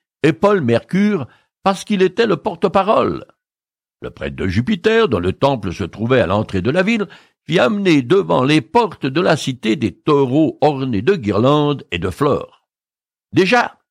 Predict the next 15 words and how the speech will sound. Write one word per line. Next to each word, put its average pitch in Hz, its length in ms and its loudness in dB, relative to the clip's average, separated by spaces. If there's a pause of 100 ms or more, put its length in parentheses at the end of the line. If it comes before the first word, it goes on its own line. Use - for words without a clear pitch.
(140)
il 123 180 0
s'apprêtait, - 680 -4 (160)
avec 160 320 2
la 151 140 4
foule, 214 340 0 (260)
à 71 80 -4
les 76 220 0
offrir 143 420 2
en 98 60 -2
sacrifice. - 760 -6 (400)
Actes 82 240 -4
chapitre - 420 -4
quatorze, 175 480 0
les 147 80 2
versets 131 380 0